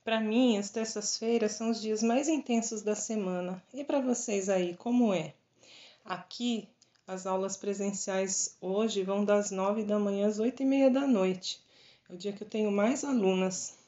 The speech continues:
mas também é o dia que eu tenho as experiências mais gratificantes. São as aulas que mais me desafiam, mas ao mesmo tempo as que mais me relaxam também.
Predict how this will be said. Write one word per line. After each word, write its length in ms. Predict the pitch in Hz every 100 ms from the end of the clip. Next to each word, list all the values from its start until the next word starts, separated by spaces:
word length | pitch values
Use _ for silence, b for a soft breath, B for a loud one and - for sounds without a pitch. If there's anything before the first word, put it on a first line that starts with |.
| -
mas 180 | 190 196
também 580 | 220 214 254 262 202 -
é 80 | 214
o 60 |
dia 180 | 214 226
que 80 | 233
eu 100 | 233
tenho 220 | 240 233
as 60 | 233
experiências 680 | 233 - 233 233 233 214
mais 240 | 220 269 294
gratificantes. 1000 | 285 269 - 226 - 180 170 170 - B B B B -
São 180 | -
as 140 | 202 202
aulas 300 | 208 214 214
que 100 | 226
mais 320 | 208 214 214
me 140 | 233
desafiam, 800 | 226 240 240 262 262 - 180 180 - B B B _
mas 220 | 185 190
ao 80 | 208
mesmo 420 | 208 220 233 220
tempo 480 | 233 240 254 - 202 -
as 240 | 214 214
que 140 | -
mais 380 | 214 208 233 262
me 120 | 269
relaxam 640 | 269 269 214 196 190 214 208
também. 560 | 220 202 180 170 170